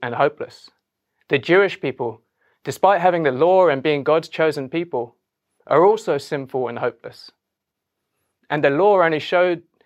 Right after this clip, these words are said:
only showed them how far they were from God's standards. But now.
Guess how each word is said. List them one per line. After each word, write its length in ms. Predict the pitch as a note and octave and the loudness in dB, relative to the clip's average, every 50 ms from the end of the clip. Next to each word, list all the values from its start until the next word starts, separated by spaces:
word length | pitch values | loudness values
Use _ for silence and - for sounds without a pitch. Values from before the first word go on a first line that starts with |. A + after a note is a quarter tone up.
| _ _ _ _ _ _ _ | _ _ _ _ _ _ _
only 200 | - F3+ F3+ F3+ | 0 0 0 0
showed 320 | D#3+ - - F3+ G3 G#3 G#3 | 0 0 2 2 2 2 0
them 120 | D#3+ D3+ | -4 -2
how 160 | D3 D#3 D3+ | 0 0 0
far 300 | C#3+ - - F#3 E3 F3 | 0 0 0 0 0 2
they 120 | E3 D#3 D3+ | 2 0 0
were 280 | C#3+ D3 E3+ F#3 F3+ | 0 2 2 2 0
from 180 | E3+ - D#3+ D3+ | 0 -6 -10 -8
God's 220 | C3+ C3+ C#3+ C#3 | -6 -6 -6 -6
standards. 600 | - - D3 D3 D#3+ D#3 A#2+ G#2+ - _ _ - _ _ _ _ _ _ _ _ _ _ _ _ _ _ _ _ _ _ _ _ _ _ _ _ _ _ - | -6 -6 -6 -6 -6 -6 -8 -10 -12 _ _ -20 _ _ _ _ _ _ _ _ _ _ _ _ _ _ _ _ _ _ _ _ _ _ _ _ _ _ 0
But 440 | - C#3+ D3 - _ _ _ _ _ _ _ _ _ _ _ _ _ _ _ _ _ - | 2 2 2 0 _ _ _ _ _ _ _ _ _ _ _ _ _ _ _ _ _ -14
now. 500 | B2+ B2+ B2 B2+ C3 B2+ A#2 G2+ - - | -10 -8 -4 -2 -2 -2 -2 -2 -6 -10